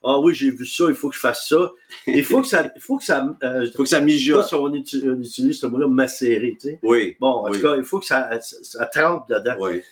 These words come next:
Speaker 1: Bon, là, tout à coup, euh, je dis au
Speaker 2: <laughs>
Speaker 1: Seigneur, « Ben là, qu'est-ce que j'ai une prédication dimanche ? » J'en ai, euh, plusieurs. J'ai regardé dans ma tablette, j'ai trois cent huit prédications. Puis là-dedans, dans les unités, il y a des séminaires d'une semaine.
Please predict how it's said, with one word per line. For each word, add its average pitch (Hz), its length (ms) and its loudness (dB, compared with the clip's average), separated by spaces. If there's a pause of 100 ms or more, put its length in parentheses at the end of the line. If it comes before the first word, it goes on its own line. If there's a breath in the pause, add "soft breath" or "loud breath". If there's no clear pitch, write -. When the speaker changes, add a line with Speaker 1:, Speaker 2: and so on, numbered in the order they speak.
(120)
Speaker 1:
Bon, 113 200 -4
là, 175 120 4
tout - 200 -4
à 180 60 2
coup, 226 380 -2
euh, 170 140 4
je 151 140 -2
dis 170 180 0
au 143 80 0
Speaker 2:
<laughs> - 0 -
Speaker 1:
Seigneur, « 160 460 0
Ben 139 120 0
là, 175 200 2
qu'est-ce 143 160 -6
que 131 340 2
j'ai 123 120 -4
une 120 80 -8
prédication 131 600 -4
dimanche ? » 131 580 -6 (360 loud breath)
J'en 156 340 2
ai, 196 240 4
euh, 139 400 2 (540)
plusieurs. 190 480 2
J'ai 185 100 -4
regardé 165 340 -2
dans 202 180 2
ma 160 100 2
tablette, 196 360 2
j'ai 160 140 -2
trois 202 260 4
cent 175 280 -2
huit 175 160 4
prédications. 139 720 -4 (300)
Puis 135 80 -2
là-dedans, 131 300 2
dans 143 160 2
les 135 240 2
unités, 143 320 0
il 185 80 2
y - 20 8
a 139 40 4
des 123 120 0
séminaires 139 500 -2
d'une 127 160 -4
semaine. 113 440 -4